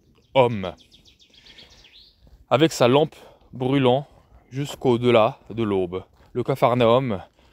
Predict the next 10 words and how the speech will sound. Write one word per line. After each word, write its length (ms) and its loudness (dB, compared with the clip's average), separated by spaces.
de 80 -10
son 140 -8
bureau, 340 -4
ses 440 0
épreuves 520 0
inlassablement 920 -2
surchargées. 760 -8
Maurras, 520 2
s'il 580 -8
eût 180 -6